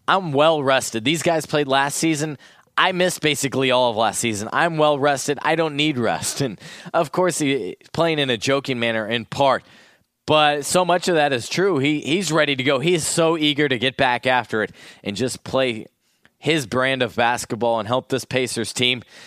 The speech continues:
get back to the playoffs where they should be, uh, in a weaker Eastern Conference.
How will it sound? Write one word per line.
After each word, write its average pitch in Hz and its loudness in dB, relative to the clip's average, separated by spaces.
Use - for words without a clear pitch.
get 156 0
back 139 0
to 143 -2
the 123 0
playoffs 123 0
where 160 2
they 202 2
should 185 0
be, 131 -2
uh, 107 -4
in 117 -2
a 135 0
weaker 135 0
Eastern 127 -2
Conference. 123 -2